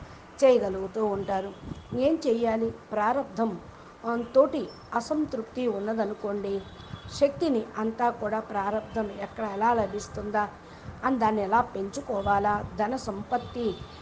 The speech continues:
యొక్క, మ్, సంపాదన కోసం, అంటే అర్థాన్ని సంపాదించటం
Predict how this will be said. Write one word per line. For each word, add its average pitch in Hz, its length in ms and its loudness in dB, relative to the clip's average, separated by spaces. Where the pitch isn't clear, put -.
యొక్క, 226 280 2
మ్, 208 280 -8
సంపాదన 233 600 2
కోసం, 190 400 -6
అంటే 220 240 -4
అర్థాన్ని 202 420 0
సంపాదించటం 226 880 4